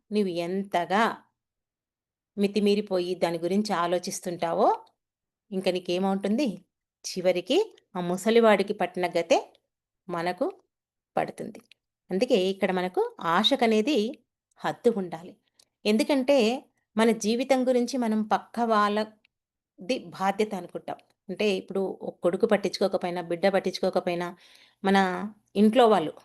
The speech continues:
మనల్ని పట్టించుకోకపోయినా వాళ్ళపైన మనం ఈ నిందలు వేస్తుంటాం.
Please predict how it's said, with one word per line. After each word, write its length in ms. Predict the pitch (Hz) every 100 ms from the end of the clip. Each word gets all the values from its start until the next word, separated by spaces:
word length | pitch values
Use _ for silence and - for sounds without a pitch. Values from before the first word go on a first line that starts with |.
| _ 196
మనల్ని 300 | 196 190 185
పట్టించుకోకపోయినా 880 | 175 170 214 - 190 190 175 226 349 _ - _ _ _
వాళ్ళపైన 640 | 185 190 196 233 233 233 262
మనం 320 | 247 226 359 - _ _ _ _
ఈ 560 | - 202 185 185 170 - -
నిందలు 380 | 208 226 262 277
వేస్తుంటాం. 500 | 214 175 - 180 -